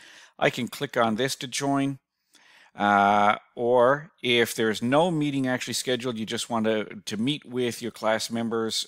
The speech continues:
uh, your, your fellow students or your instructor right away, you can also click on this, uh, Meet Now button down here and it will open up a new meeting window.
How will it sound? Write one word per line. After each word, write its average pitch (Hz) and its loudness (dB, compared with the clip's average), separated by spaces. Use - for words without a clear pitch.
uh, 92 -4
your, 92 -8
your - -12
fellow 120 -2
students 156 -4
or - -8
your 104 -6
instructor 113 -6
right 113 0
away, 139 0
you 165 -6
can 165 -2
also 165 0
click 139 -2
on 123 4
this, 117 -2
uh, 104 -2
Meet 127 -2
Now 110 2
button 120 -2
down 117 0
here 151 0
and 127 0
it 107 0
will 107 2
open 107 -2
up 107 -2
a 107 -6
new 107 -4
meeting 98 -8
window. 87 -14